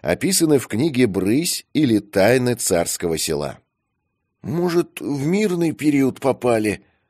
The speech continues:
понадеялись посланники графа Брюса, снова отправляясь в путь. В туннеле стало заметно светлее. Сырой затхлый воздух посвежел, и вскоре утомлённым взором путешественников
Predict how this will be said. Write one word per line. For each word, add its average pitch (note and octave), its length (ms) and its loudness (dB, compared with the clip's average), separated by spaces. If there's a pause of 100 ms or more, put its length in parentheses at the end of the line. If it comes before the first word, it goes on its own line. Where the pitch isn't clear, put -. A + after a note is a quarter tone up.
(160)
понадеялись A2+ 720 2
посланники G#2+ 840 0
графа F2 460 -2
Брюса, D3 580 0 (260)
снова C3 580 2
отправляясь E2 840 -2
в - 140 -16
путь. - 420 -10 (1300)
В - 140 -20
туннеле D3 420 4
стало C3+ 600 2
заметно G2+ 600 -2
светлее. G2 800 -2 (500)
Сырой A#2 460 6
затхлый F#2+ 540 2
воздух G#2+ 580 0
посвежел, A2 720 0 (480)
и F#2+ 100 -2
вскоре F3 540 4
утомлённым A2 800 2
взором G#2 440 2
путешественников B2 1120 -2